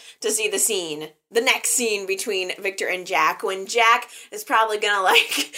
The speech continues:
<laughs> do that little move with his mouth where he's kinda like, mm, you know, sucking on the side of his tooth, and he's, and he, and he gives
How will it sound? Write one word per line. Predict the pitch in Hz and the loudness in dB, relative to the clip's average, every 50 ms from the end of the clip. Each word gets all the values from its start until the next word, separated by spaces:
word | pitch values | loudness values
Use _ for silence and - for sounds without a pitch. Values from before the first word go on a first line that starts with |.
| - - | -6 -6
<laughs> | - - | -6 -4
do | 226 240 233 | -4 2 4
that | 233 226 - - 226 | 6 6 6 4 4
little | 233 233 233 214 | 2 2 0 -2
move | 214 220 220 226 226 226 226 220 | -2 2 6 8 8 8 8 6
with | 214 214 208 | 4 0 0
his | 208 196 202 | -2 -2 -4
mouth | 202 208 208 214 214 214 214 208 | -2 0 2 4 4 4 2 0
where | 202 190 | -2 -4
he's | 190 185 - | -4 -4 -4
kinda | 202 202 190 196 196 | -4 -2 -2 0 0
like, | 185 180 180 180 - _ - - - - _ _ _ | 0 0 -2 -2 -8 _ -20 -20 -20 -20 _ _ _
mm, | 190 208 208 208 208 202 208 | -6 -6 -4 -4 -4 -6 -6
you | 202 | -4
know, | 196 190 196 | -4 -4 -4
sucking | - - 185 180 - 220 208 | -2 -2 -2 -2 -2 -4 -2
on | 196 196 196 | -2 -2 -2
the | 190 190 | -4 -6
side | - - - - 220 202 202 196 | -6 -6 -4 -2 0 0 0 0
of | 190 185 | -2 -4
his | 196 226 | -6 -4
tooth, | - - - 262 202 202 196 196 | -4 -4 -2 -2 -2 -2 -4 -4
and | 202 185 | -6 -8
he's, | 185 185 185 - - - - - - - | -6 -6 -8 -8 -10 -14 -20 -20 -16 -10
and | - 185 | -4 -2
he, | 190 180 147 175 | 0 2 2 0
and | 202 196 | 0 -2
he | 196 196 208 233 | -6 -8 -10 -8
gives | - 330 247 226 262 - - 196 190 190 190 | -2 -2 -2 -2 -2 -4 -6 -6 -8 -12 -14